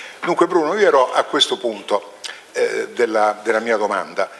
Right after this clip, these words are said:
Eh, tu hai fatto, mm, di fatto, concretamente, no? Sei stato l'estensore di una legge,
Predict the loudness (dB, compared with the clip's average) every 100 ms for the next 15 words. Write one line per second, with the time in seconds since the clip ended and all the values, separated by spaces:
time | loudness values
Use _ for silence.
0 | -20 -6 -6 -4 0 2 4 2 0 4
1 | 4 4 -2 -10 -8 -6 -2 -2 -2 -8
2 | 0 0 -2 -4 -2 -2 -4 -6 0 0
3 | 0 -4 -8 -4 -4 -4 -8 -4 -2 -2
4 | -4 -6 -6 -2 0 2 0 -4 -10 -14
5 | -16 -12 -2 0 0 -2 -2 -2 -2 -6